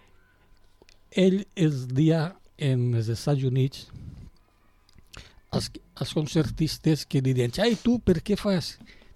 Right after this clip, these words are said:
toques el piano en pel·lícules i coses d'aixes?» Ell deia, «Mireu,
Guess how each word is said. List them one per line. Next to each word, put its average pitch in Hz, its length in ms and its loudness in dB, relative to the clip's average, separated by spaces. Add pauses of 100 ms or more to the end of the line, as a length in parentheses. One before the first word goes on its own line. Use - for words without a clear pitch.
toques 170 340 0
el 156 80 2
piano 185 400 0
en - 80 -4
pel·lícules 165 500 2
i 131 80 2
coses 143 400 -2
d'aixes?» 143 380 -2
Ell 123 160 -4
deia, 104 160 -2
«Mireu, 110 280 -2